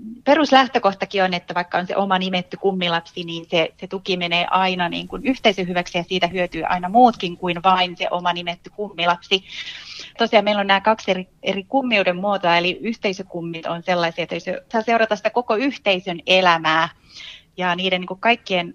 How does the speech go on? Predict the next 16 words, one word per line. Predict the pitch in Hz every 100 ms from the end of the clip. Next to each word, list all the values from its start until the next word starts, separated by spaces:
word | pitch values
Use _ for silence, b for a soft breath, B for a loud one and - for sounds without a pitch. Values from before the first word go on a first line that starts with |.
| -
kaikkien | 294 302 226 185 185 -
lasten | 185 190 - 175
elämää | 180 185 175 165 165 -
siellä, | 185 165 165 170 - _ B B B _
ja | 175
he | 170 180
tosiaan | 170 185 165 165 - 185
tukee | 208 - 180
sitä | 190 175
yhteisöä. | 262 262 - 196 185 - 180 175 - _ _ _ _ _ - - 185
Ja | 185 180 190
monesti | 196 185 185
onkin | 180 185
huomattu, | 190 175 170 - 185
että, | 190 - 196 -
että, | 175 -